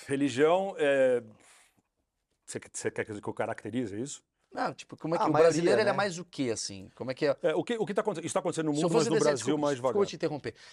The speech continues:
Speaker 2: Se eu fosse desenhar um brasileiro, quero desenhar um brasileiro
Speaker 3: A
Speaker 2: em
Speaker 3: média, né?
Speaker 2: cima, em cima dos principais pontos. Mas você vai falar, "Ah, mas tem quatro por cento que é a dele."
Speaker 1: Isso.
Speaker 2: A-, não, não quero saber esse quatro por cento.
Speaker 1: O brasileiro acredita em Deus.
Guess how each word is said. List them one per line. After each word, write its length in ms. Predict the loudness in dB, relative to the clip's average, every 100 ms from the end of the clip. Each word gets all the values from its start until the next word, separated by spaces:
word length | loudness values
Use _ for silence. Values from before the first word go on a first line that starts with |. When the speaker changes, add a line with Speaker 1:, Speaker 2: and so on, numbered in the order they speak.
| -14
Speaker 2:
Se 100 | -2
eu 60 | -2
fosse 200 | 0 -2
desenhar 280 | 0 0 0
um 100 | 2
brasileiro, 800 | 2 2 -4 -2 0 -2 -6 -12 _ _
quero 160 | -2 0
desenhar 320 | -2 -2 -2
um 80 | 0
brasileiro 640 | 0 0 -4 -4 -4 -8 -8
Speaker 3:
A 60 | -6
Speaker 2:
em 20 |
Speaker 3:
média, 240 | -2 -2 0
né? 60 |
Speaker 2:
cima, 320 | -2 0 0 -4 -20 _
em 80 | -4
cima 280 | -2 0 0
dos 200 | -2 -6
principais 640 | -6 -4 -4 0 -2 -2
pontos. 680 | -4 -4 -4 -8 -6 -4 -6 -12 -20 _ -4
Mas 120 | 4
você 60 | 4
vai 100 | 6
falar, 240 | 4 4
"Ah, 40 | 0
mas 100 | -4
tem 120 | -6
quatro 340 | 2 2 2
por 140 | -8 -8
cento 420 | -2 -2 -4 -8
que 140 | -4 0
é 40 |
a 80 | 0
dele." 300 | 0 -2 -4 -6
Speaker 1:
Isso. 260 | -6 -2
Speaker 2:
A-, 80 | -4 -2
não, 220 | -2 -2 -4
não 100 | -2
quero 180 | -2
saber 180 | 0 -4
esse 80 | -4
quatro 160 | -6 -6
por 80 | -12
cento. 160 | -6
Speaker 1:
O 40 | -2
brasileiro 240 | 0 0
acredita 260 | -2 -6 -4
em 40 |
Deus. 340 | -6 -6 -14